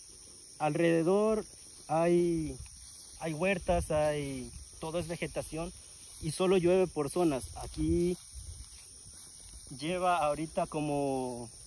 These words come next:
como dos meses sin lluvia, entonces sabemos que el agua es la base de todo y nosotros necesitamos retener un poco de humedad en este suelo para poder hacer producir nuestras plantas.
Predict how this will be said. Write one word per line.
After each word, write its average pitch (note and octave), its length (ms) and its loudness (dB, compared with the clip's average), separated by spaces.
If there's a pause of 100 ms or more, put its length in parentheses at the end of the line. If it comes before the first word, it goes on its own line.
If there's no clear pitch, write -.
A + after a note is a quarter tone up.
(100)
como D3 240 -2
dos D#3+ 180 0
meses E3+ 300 0
sin D3 160 0
lluvia, F3 320 2
entonces D3 580 -4 (480)
sabemos B2+ 300 -8
que D#3+ 80 -2
el C#3 80 0
agua D3 160 2
es D3 60 -4
la C3+ 100 0
base C#3+ 240 -2
de C#3+ 100 0
todo C#3+ 280 -2
y D3+ 40 -6
nosotros C#3+ 640 -8 (540)
necesitamos C#3+ 580 -2
retener C#3 400 0
un D3 80 -2
poco C#3 260 -4
de C3+ 80 2
humedad B2+ 340 -2
en C3 100 -4
este B2+ 240 -10
suelo B2 340 -8 (480)
para C3+ 160 0
poder B2+ 240 0
hacer C3 180 -2
producir C3 380 -2
nuestras B2+ 320 -6
plantas. A#2+ 420 -8